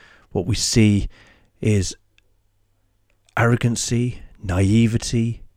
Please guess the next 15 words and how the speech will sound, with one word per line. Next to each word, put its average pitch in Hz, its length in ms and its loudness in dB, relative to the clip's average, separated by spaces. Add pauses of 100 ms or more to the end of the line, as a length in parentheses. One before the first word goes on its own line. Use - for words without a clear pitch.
(160)
ignorance, 113 880 0 (2250)
pride, 117 760 0 (140)
selfishness. - 1120 0 (760)
Why? 117 540 -2 (640)
Because - 280 -8
the - 100 -12 (180)
devil 104 480 2 (360)
has - 260 -12
crept - 520 -2
in, 98 240 -8 (640)
and 90 160 -4
we've 92 160 -2
allowed 92 500 6
the 104 80 -2
devil 90 440 -4